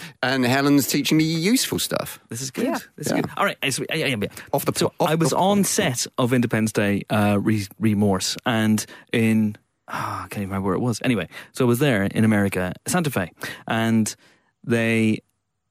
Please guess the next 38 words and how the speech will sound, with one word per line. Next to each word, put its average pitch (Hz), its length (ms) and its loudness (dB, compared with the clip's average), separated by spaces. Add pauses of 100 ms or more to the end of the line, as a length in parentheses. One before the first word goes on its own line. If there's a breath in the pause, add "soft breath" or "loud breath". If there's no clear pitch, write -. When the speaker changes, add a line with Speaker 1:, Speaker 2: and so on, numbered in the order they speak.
(120)
Speaker 2:
they 131 100 -4
had 135 160 2
a 123 120 4
soiree 160 800 0 (320)
in 117 160 2
the 110 240 2
evening. 120 320 4
So 104 160 -2
we 113 80 2
went 131 200 2
on 120 160 2
set. 107 320 -2
There 131 60 2
was 131 120 2
a, 160 40 -2
there - 320 -4
was 165 100 4
a 160 40 2
big 190 340 0 (120)
press 165 500 0
announcement 117 800 0
where 107 200 2
Roland 110 320 4
Emmerich 104 540 -2 (640 soft breath)
and 117 140 -2
his 113 160 2
cast 104 460 -2
came 110 240 0
out 104 420 0
and 107 500 0 (280)
took 113 180 0
responsibility 107 640 0
for 107 100 -2
what 98 140 0
was 107 100 0
about 104 220 -2
to 101 40 -6
happen. 107 380 -4